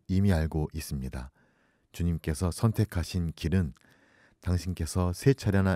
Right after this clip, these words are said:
예고하신 것처럼 순환과 죽음, 그리고 부활에 이르는 파스카 사건을 의미합니다. 바로 이 지점에서 주님의 길과 사람들의 길이 극명히 엇갈립니다.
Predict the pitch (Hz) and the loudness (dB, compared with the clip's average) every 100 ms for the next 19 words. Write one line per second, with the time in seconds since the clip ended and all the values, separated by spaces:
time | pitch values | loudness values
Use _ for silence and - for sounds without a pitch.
0 | - 92 95 90 82 104 73 - 73 78 | 2 2 4 2 2 -2 -4 -4 -4 -2
1 | 113 131 - - - - - 117 107 90 | -2 -4 -12 -20 -20 -20 -6 2 4 4
2 | 85 85 95 95 - - 80 65 65 - | 2 2 2 0 -4 -2 -2 -2 -6 -16
3 | _ _ - 78 80 101 107 - - _ | _ _ -2 0 4 4 4 -2 -20 _
4 | - 92 98 98 82 76 76 98 117 - | 2 6 8 6 4 2 2 0 -2 -10
5 | - - - - - 104 98 90 78 76 | -18 -6 -4 -4 0 0 2 0 0 2
6 | 85 90 87 _ _ - 87 92 90 64 | 4 2 -2 _ _ 2 4 4 2 -2
7 | 62 64 - _ _ _ _ _ _ _ | -8 -10 -12 _ _ _ _ _ _ _
8 | _ _ _ _ - 110 113 113 90 104 | _ _ _ _ 2 6 8 8 6 6
9 | 85 76 95 90 71 _ _ - 110 107 | 6 4 2 0 0 _ _ -4 2 6
10 | 107 101 - 85 76 78 82 - - 107 | 8 6 4 2 2 0 0 -2 2 4
11 | 107 104 107 - 82 78 71 - - 110 | 4 4 4 2 0 0 -2 -2 4 6
12 | 104 87 87 - 80 110 95 73 67 64 | 8 8 6 2 2 4 6 4 -4 -8